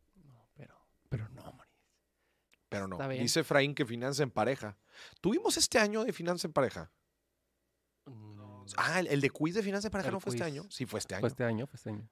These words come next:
Speaker 2: No sé, yo tengo el, tengo el, el, el sentido del tiempo bien mal. <laughs> O sea,
Speaker 1: Ya.
Speaker 2: no sé, no sé qué fue este año y qué no.
Speaker 1: Sí.
Speaker 2: Pero no, el de quiz de finanzas, eh, sí, sí fue este año.
Speaker 1: Sí.
Speaker 2: Sí, el, el de quiz de finanzas en pareja. Eh, yo, yo también hubiera creído que está en el top cinco, pero es que a todos estos episodios les fue muy bien.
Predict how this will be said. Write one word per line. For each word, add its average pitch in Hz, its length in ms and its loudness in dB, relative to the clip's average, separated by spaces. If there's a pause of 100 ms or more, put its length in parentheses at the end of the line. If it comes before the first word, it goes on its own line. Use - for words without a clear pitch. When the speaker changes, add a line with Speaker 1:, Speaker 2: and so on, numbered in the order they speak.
Speaker 2:
No 101 60 -12
sé, 101 140 -6
yo 101 120 -6
tengo 131 240 -4
el, - 200 -4
tengo 147 200 -2
el, - 180 -8
el, 139 160 -4 (200)
el 117 160 -2
sentido 127 400 2
del 160 140 4
tiempo 139 460 2
bien 135 280 2
mal. 107 240 -2
<laughs> - 380 -14
O 123 40 -10
sea, 110 120 -2
Speaker 1:
Ya. 107 60 -4
Speaker 2:
no 117 80 2
sé, 135 140 2
no 139 140 2
sé 139 120 2
qué 151 100 2
fue 135 140 6
este 143 160 8
año 127 200 2
y 120 60 0
qué 117 100 2
no. 113 100 -2
Speaker 1:
Sí. 127 80 -2 (520)
Speaker 2:
Pero 185 160 12
no, 185 100 12
el 170 80 12
de 156 80 10
quiz 170 220 8
de 202 80 12
finanzas, 175 440 6
eh, - 160 -2
sí, - 320 8
sí - 160 6
fue 185 120 8
este - 140 8
año. 123 200 4 (380)
Speaker 1:
Sí. 117 300 -6
Speaker 2:
Sí, 127 140 6
el, 120 240 4
el 123 120 4
de 113 100 6
quiz 139 200 6
de 165 80 12
finanzas 143 300 8
en 135 60 4
pareja. 104 240 4 (800)
Eh, 170 160 12
yo, 156 180 10
yo 156 200 12
también 160 220 6
hubiera 156 160 10
creído 147 240 6
que 131 40 -2
está 139 140 4
en 143 40 6
el 131 60 -2
top - 140 6
cinco, 156 240 6
pero 113 120 6
es - 60 0
que - 80 4
a 170 40 2
todos 160 240 10
estos 143 200 0
episodios 131 320 2
les 113 100 -4
fue 113 120 -4
muy 104 160 -2
bien. 92 160 -2